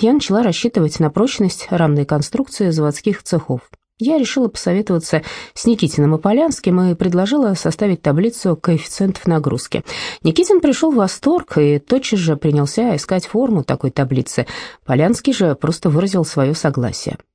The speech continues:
Совместными усилиями была выработана форма таблицы коэффициентов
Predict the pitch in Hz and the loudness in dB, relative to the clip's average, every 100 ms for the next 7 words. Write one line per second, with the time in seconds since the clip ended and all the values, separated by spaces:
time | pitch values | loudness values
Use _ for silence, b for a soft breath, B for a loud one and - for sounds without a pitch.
0 | _ _ - 139 147 285 285 208 156 - | _ _ -4 0 0 0 2 2 2 0
1 | 220 269 214 147 135 135 127 165 190 156 | 2 2 2 0 0 0 2 0 0 0
2 | 135 123 156 135 131 135 135 196 - 131 | 0 0 0 0 0 0 0 -2 -4 -4
3 | 135 120 - 165 190 151 | -2 -2 -4 -2 0 -2